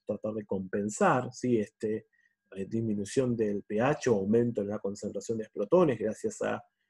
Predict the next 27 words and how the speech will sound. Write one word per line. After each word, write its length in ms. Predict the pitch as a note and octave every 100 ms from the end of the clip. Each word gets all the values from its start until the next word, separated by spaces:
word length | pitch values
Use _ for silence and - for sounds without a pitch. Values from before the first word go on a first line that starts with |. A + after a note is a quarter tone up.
| -
este 240 | G#2+ - G#2
aumento 400 | G#2 B2 B2 A2+
en 100 | G2+
la 100 | -
P 160 | A2
C 160 | - C3
O 60 |
dos. 360 | E3 F#3 F#3 - _ _ _ - -
Y 120 | G#3+
fíjense 480 | G#3 A#3+ A#3 G3+ F3
que 80 | F3
acá 200 | E3 D3+
no 100 | D#3+
existe 540 | D#3 - C#3+ - D3+
la, 520 | B2 A#2 A#2 B2 C#3 - _
eh, 260 | A2 G#2 G2+ - _ _ _ _ _ _
la 220 | - A#2 G#2+
ventilación 680 | G#2 G#2+ G#2+ G#2 - C#3+
o 60 | A2
sistema 380 | G#2+ - B2+ B2
respiratorio 600 | A#2+ A#2+ A#2+ C3+ C3+ -
como 220 | A2+ A2
mecanismo 480 | G#2+ G#2 B2 B2+ G#2+
de 80 |
compensación, 720 | - G2 G2+ G#2 A#2 - F3+ G#2
porque 220 | G#2 G#2
obviamente, 640 | A2+ B2+ C#3 G#2+ - G2+